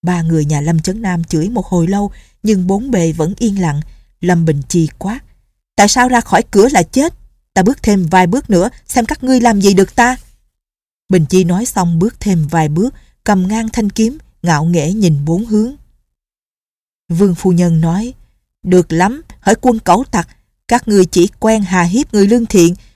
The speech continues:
sợ kẻ anh hùng, càng không dám làm gì hài nhi của ta."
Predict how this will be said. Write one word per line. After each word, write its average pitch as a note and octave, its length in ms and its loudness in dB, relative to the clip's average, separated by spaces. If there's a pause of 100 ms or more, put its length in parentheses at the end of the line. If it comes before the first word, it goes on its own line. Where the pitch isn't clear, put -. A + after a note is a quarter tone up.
sợ E3 220 0
kẻ D#3+ 320 -2
anh G#3 140 0
hùng, F3+ 260 2 (300)
càng G3+ 140 2
không A3 260 -2
dám A#3+ 200 -2
làm G#3+ 260 0
gì G3+ 180 2
hài F#3+ 200 0
nhi F#3+ 200 2
của F#3 160 -4
ta." F#3+ 360 0